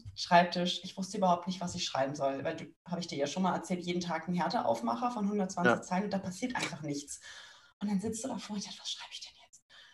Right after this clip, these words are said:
Speaker 1: Und genau in dem Moment, ähm, kam eine E-Mail rein, von dem Leserservice weitergeleitet, dass einer geschrieben hatte, „Ja, also Ihre Artikel, die lese ich immer besonders gerne und die haben immer
Speaker 2: Ah.
Speaker 1: so eine ausgewogene Erzählweise, na, na, na.“ Und ich,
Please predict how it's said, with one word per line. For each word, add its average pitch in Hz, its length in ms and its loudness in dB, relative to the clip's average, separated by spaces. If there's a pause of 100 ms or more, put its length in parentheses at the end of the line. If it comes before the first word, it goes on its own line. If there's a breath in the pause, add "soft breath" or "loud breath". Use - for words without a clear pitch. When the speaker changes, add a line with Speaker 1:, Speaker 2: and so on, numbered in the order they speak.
(160)
Speaker 1:
Und 214 140 2
genau 214 300 6
in 277 60 6
dem 247 160 6
Moment, 226 440 4
ähm, 202 280 2
kam 202 380 2
eine 196 120 4
E-Mail 233 360 2
rein, 196 500 2
von 202 260 2
dem 185 200 6
Leserservice 196 640 2
weitergeleitet, 202 640 -2
dass 190 140 -4
einer 190 200 0
geschrieben 214 440 -2
hatte, 202 280 -4 (460 soft breath)
„Ja, 311 280 2
also 247 240 2 (160)
Ihre 311 240 4
Artikel, 262 340 2
die 240 120 0
lese 240 220 0
ich 196 100 -4
immer 208 140 -2
besonders 269 520 2
gerne 240 460 0
und 202 120 -4
die 202 120 -4
haben - 120 -6
immer - 100 4
Speaker 2:
Ah. 117 120 8
Speaker 1:
so 196 80 -2
eine 190 200 0
ausgewogene 254 600 2
Erzählweise, 226 520 4
na, 220 100 -2
na, 220 60 -2
na.“ 226 240 6
Und 240 140 4
ich, - 240 -2